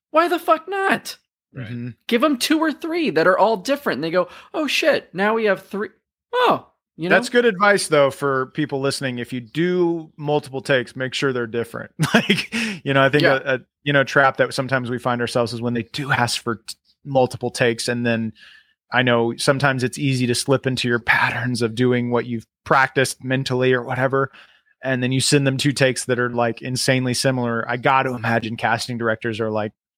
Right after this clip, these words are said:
Speaker 3: "What the hell? This is the
Speaker 2: What am I
Speaker 3: same
Speaker 2: supposed
Speaker 3: take."
Speaker 2: to do with this?
Speaker 3: <laughs> Yeah.
Speaker 2: Yeah.
Speaker 3: This
Speaker 1: Yeah.
Speaker 3: is the same take.
Speaker 2: Um,
Speaker 3: Um,
Speaker 2: Shane, what are, what are, uh,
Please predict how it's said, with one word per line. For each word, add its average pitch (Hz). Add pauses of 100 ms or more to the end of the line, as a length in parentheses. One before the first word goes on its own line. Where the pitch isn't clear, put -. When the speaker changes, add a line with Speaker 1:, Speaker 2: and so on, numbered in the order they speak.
(580)
Speaker 3:
"What 139
the 131
hell? 135
This 131
is 131
the 131
Speaker 2:
What 147
am 160
I 156
Speaker 3:
same 117
Speaker 2:
supposed -
Speaker 3:
take." 127
Speaker 2:
to 143
do 139
with 131
this? -
Speaker 3:
<laughs> -
Yeah. -
Speaker 2:
Yeah. 226
Speaker 3:
This - (200)
Speaker 1:
Yeah. -
Speaker 3:
is 160
the 170
same 156
take. 123 (840)
Speaker 2:
Um, 120 (140)
Speaker 3:
Um, 202
Speaker 2:
Shane, 208
what 208
are, 220
what 196
are, 226
uh, 202